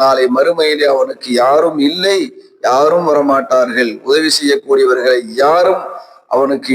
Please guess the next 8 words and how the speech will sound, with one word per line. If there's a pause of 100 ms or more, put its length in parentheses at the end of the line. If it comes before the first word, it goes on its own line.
இருக்க (120)
மாட்டார்கள்
என்று (440)
அல்லாஹ்
குர்ஆன்
ஷரீஃபிலே
சொல்கின்றார். (360)
எனவே